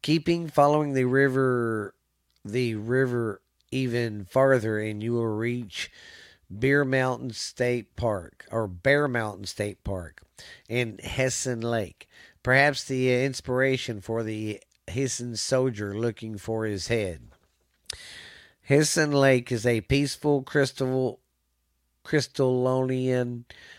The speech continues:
body of water that sits on a base of the mountain. While no swimming is allowed, the lake is perfect spot for kayaks, canoes,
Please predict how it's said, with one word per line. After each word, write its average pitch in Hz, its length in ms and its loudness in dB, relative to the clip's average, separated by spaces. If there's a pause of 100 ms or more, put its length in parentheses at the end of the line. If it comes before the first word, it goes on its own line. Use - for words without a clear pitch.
(140)
body 123 280 4
of 117 120 0
water 117 380 2
that 104 280 -2
sits - 380 -2
on 117 200 -4
a 110 120 -2
base 120 460 -2
of 110 120 -4
the 110 160 -2
mountain. 101 640 -6 (500)
While 113 200 2
no 135 240 4
swimming 143 480 0
is 123 180 0
allowed, 117 600 2 (380)
the 107 80 -4
lake 123 300 2
is 104 160 -6
perfect 135 440 0
spot 117 420 -2
for 104 180 -10
kayaks, 127 720 2
canoes, 123 720 0